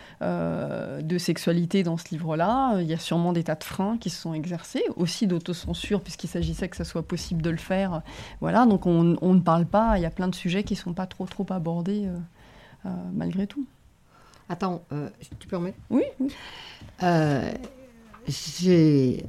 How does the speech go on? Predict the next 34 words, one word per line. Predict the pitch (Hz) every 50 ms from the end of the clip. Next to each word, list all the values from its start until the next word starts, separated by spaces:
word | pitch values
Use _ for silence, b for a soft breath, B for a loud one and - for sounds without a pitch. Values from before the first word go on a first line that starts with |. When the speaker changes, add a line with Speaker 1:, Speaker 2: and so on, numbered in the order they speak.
| - - -
Speaker 2:
une | 170 165 160
espèce | 175 170 - 175 147
d'allergie, | 139 170 208 226 202 185 190 185 165 165 151 147 170 190 202
moi, | 170 151 147 151 170 185 - - - - - - -
à, | - 139 143 143 139 139 131 123 - - - 135 - - - - - -
le, | - 156 147 147 156 - - 139 131
au | - - 123 139 143
mot | 143 160 185 196 - - - - - - _ _ _ - - - - - - _ _ -
égalité. | - 165 156 151 147 131 123 123 - - - - - - - _ _ - _ _ - - - - - - - - b b b b b b b b b b b b b
Ça | - - 196 185
me | 175 170 165
lève | 165 160 156 160 190 214 196 156 139
la | 139 139
peau. | - - - - - 127 - - - - _ - -
L'égalité, | 151 165 170 147 143 156 160 165 170 - 226 226 254 - - - - -
je, | 156 147 - - - - - - -
qu'en | 202 180 180 180 - -
quoi | - - 254 285 262 165
est-ce | 135 - -
que | - -
je | 151 156 175
suis | 165 - - - 123
l'égale, | 123 127 139 190 214 180 151 165 180 190 220 254 277 285 285 294 B B B B B B B B B B B
euh, | 147 151 151 147 143
d'un | 139 135 156 175 165 160
petit, | 147 - - - - - 180 180 175 170 160 160 151
euh, | 143 139 135
garçon | 131 151 160 160 - - - 160 156
noir, | 156 156 156 156 147 147 139 131
milliardaire | 135 143 151 156 147 147 143 127 127 139 139 127 123
ou | 123
pauvre | 117 - - 135 139 160 143
d'ailleurs, | - 110 120 127 151 185 202 180
qu'importe, | - 151 139 131 - - 190 214 247 254 -